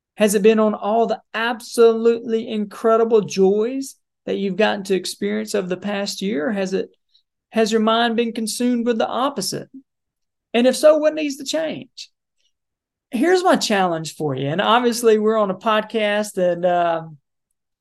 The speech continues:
you know, I can't be over your shoulder and say, "Hey, did you do that thing? Did you do that thing?" But I wanna, I want to truly challenge you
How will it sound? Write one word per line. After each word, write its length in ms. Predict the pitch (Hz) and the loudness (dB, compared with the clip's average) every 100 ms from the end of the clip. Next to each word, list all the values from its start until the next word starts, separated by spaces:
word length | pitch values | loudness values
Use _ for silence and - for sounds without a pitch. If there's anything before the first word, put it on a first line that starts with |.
| _ | _
you 80 | 165 | -8
know, 140 | 170 165 | -4 -2
I 120 | 170 | -2
can't 300 | 202 202 190 | -2 -4 0
be 140 | 202 | 2
over 180 | 202 196 | 2 2
your 140 | 175 | -6
shoulder 500 | 175 - 208 214 208 | -2 4 6 6 4
and 160 | 196 175 | 0 -2
say, 160 | 180 175 | -4 -2
"Hey, 220 | 208 196 | -2 -2
did 180 | 190 185 | -2 -4
you 80 | |
do 140 | 190 220 | -2 0
that 180 | 220 - | 0 0
thing? 380 | 240 220 196 | -2 -2 -4
Did 160 | 180 170 | -8 -8
you 60 | 185 | -2
do 120 | 208 | 4
that 240 | 208 202 | 4 4
thing?" 340 | 226 208 185 170 | -2 -2 -2 -2
But 140 | 180 | -2
I 60 | 208 | -2
wanna, 280 | 233 190 190 | -2 -6 -6
I 80 | 220 | -12
want 220 | 233 - | -10 -14
to 100 | 185 | -14
truly 480 | - 262 269 240 196 | -10 -4 0 -2 -2
challenge 760 | - 180 175 165 147 135 - | -6 -6 -8 -8 -6 -8 -10
you 240 | 135 185 | -12 -14